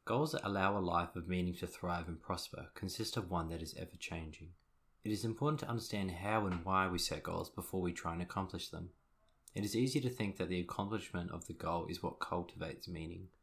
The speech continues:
However, it is what we derive from the struggle with the experiences along the journey. The construction of mental resilience through suffering is what really adds value to our goal,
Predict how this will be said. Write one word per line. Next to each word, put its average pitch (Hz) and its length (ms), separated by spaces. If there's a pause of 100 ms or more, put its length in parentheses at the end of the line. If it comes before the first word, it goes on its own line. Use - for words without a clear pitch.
However, 98 560 (200)
it 95 120
is 92 120
what 104 120
we 110 100
derive 87 720
from 87 200
the 87 80
struggle 85 640 (120)
with 87 200
the 85 100
experiences 85 600
along 82 240
the 82 80
journey. 82 540 (340)
The - 80
construction 101 720
of 87 240
mental 90 340
resilience 87 540
through 87 160
suffering 87 480
is 90 120
what 85 200
really 87 260
adds 90 220
value 85 340
to - 160
our 90 80
goal, 87 360